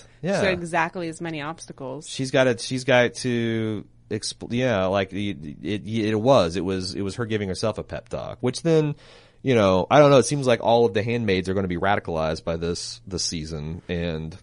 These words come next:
Speaker 1: that's another way it could go, just like, uh, like a, a Red Dawn with, uh, <laughs> with handmaids. Like, that'd be kinda cool to see a bunch of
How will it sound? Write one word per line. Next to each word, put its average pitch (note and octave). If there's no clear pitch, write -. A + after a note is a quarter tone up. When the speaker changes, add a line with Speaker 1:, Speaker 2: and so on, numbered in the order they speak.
Speaker 1:
that's A#2+
another A2+
way D#2+
it D2+
could E2+
go, D2+
just E2
like, D#2+
uh, D2
like E2+
a, B1+
a F#2+
Red F#2+
Dawn F#2+
with, E2
uh, E2
<laughs> -
with G#2+
handmaids. F#2
Like, F#2
that'd G#2
be F#2
kinda E2+
cool F#2
to D2+
see D#2+
a -
bunch E2+
of D2